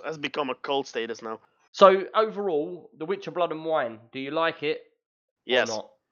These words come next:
Speaker 2: You do?
Speaker 1: I liked it a lot. Too bad I can't spoil too much of the storyline here, but you get into this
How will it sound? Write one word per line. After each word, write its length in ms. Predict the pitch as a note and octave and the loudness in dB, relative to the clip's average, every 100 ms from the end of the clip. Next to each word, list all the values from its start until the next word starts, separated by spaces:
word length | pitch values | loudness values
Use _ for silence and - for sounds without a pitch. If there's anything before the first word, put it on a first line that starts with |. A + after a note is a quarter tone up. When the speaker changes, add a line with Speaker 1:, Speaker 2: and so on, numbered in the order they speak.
| _ _ | _ _
Speaker 2:
You 100 | C3 | -8
do? 300 | C3 F3 A2+ - | -4 -2 -4 -4
Speaker 1:
I 120 | C#3+ C#3+ | 0 2
liked 240 | D#3 E3 | 2 0
it 80 | D3 | -4
a 40 | |
lot. 300 | C3+ D3+ - - _ _ _ | 0 0 -2 -8 _ _ _
Too 160 | - F#3 | -8 -4
bad 260 | D3+ D#3+ D#3+ | 0 0 -2
I 80 | |
can't 260 | - D#3+ C#3+ | -6 -8 -8
spoil 320 | - E3 E3 | -10 -8 -8
too 160 | D#3 D#3 | -6 -6
much 180 | D3 - | -6 -6
of 80 | C3 | -10
the 60 | |
storyline 440 | - C#3+ D3 D#3+ D#3 | -8 -6 -4 -2 -2
here, 120 | D#3+ | -2
but 160 | D3+ | -4
you 60 | C3 | -2
get 140 | D#3+ E4+ | -2 -2
into 200 | G3+ E3 | -4 -4
this 200 | D#3 | -6